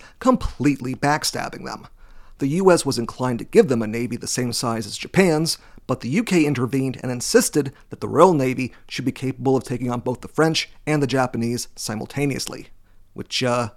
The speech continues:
weird and completely unlikely combo there, but the British wanted as little competition as possible. While the French weren't happy about their new status, they did have some consolation. The first was that while the Italians were permitted to match the French Navy,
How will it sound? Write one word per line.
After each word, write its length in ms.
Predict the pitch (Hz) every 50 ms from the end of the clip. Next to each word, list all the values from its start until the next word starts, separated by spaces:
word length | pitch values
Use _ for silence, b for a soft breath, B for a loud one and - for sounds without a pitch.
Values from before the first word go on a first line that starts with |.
| - -
weird 360 | - 147 170 165 170 175 160
and 220 | - - 117 123 117
completely 480 | - 110 - - - 233 220 - 156
unlikely 400 | 135 120 117 127 131 - - 110
combo 380 | - - 175 185 170 156 151 143
there, 240 | 139 151 151 143 B B B B B B B B -
but 180 | 147 139 -
the 60 | -
British 420 | 143 - 151 156 156 151 - - -
wanted 240 | 117 127 123 117 -
as 300 | - 127 120 - - -
little 200 | 123 127 123 113
competition 680 | - - 123 113 - 117 - - 120 - - 107 104
as 80 | 101 -
possible. 560 | - 139 127 123 - - - - - - - - - - - - - - - - - - -
While 120 | - 90 110
the 80 | 104
French 320 | - - 131 127 120 - -
weren't 260 | 120 113 - - -
happy 240 | 180 180 160 - 156
about 220 | 117 127 131 120
their 100 | 120 113
new 120 | 117 113 113
status, 520 | - - 139 139 135 135 135 - - b b b b b b b
they 100 | 131 131
did 140 | 135 127 117
have 180 | 123 127 117
some 280 | - - - 113 117 107
consolation. 840 | - - - 113 110 110 - 107 107 135 143 123 - 113 107 - - - - - - - - - - - - - - - - - -
The 100 | - 135
first 300 | - 214 208 185 - -
was 140 | 151 139 -
that 160 | 143 139 123
while 240 | 120 131 139 139 135
the 100 | 127 127
Italians 560 | 123 - - 131 127 135 131 135 131 - -
were 140 | 131 127 -
permitted 400 | - 117 107 139 175 160 139 -
to 100 | - 117
match 280 | 110 117 120 120 -
the 80 | - -
French 280 | - 123 113 110 -
Navy, 380 | - 143 151 147 151 151 139 b